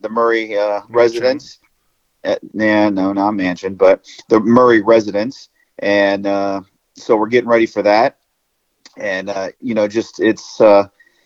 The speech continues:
Speaker 1: the holidays, man, they're, they're almost here. And, uh, so, uh, we've been preparing for that. And then, of course, uh, right after, uh, the holidays, uh, comes down to, uh,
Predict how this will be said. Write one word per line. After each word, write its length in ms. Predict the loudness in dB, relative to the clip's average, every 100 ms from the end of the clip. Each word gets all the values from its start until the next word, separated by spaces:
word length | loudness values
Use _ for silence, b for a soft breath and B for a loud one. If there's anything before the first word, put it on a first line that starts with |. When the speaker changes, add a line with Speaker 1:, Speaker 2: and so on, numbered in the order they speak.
| _ _ _ _ _ -8
Speaker 1:
the 60 |
holidays, 540 | -2 0 2 0 -2 -2
man, 240 | -4 -4
they're, 160 | -6 -6 -4
they're 160 | 0
almost 360 | 0 -2 -6 -4
here. 320 | -4 -2 -6 B -10
And, 380 | -6 -4 -4 -4
uh, 260 | -4 -6
so, 460 | -8 -2 2 2 2
uh, 160 | 0 0
we've 120 | -4
been 160 | -6 -8
preparing 380 | -10 -4 -2 -2
for 140 | -2
that. 340 | 2 2 2 -2
And 120 | -8
then, 120 | -8
of 80 | -4
course, 420 | 0 0 -2 -2
uh, 220 | 0 0 -2
right 240 | 2 2
after, 420 | 4 2 0 -4 -4 _ _ _ _
uh, 280 | -6 -2 -4 -6 _ _ _ _
the 120 | -2 2
holidays, 680 | 2 2 2 2 0 -4 -2
uh, 260 | 0 0
comes 320 | -2 -8 -8 -2
down 320 | 0 0 -2
to, 340 | -4 -2 2
uh, 180 | 2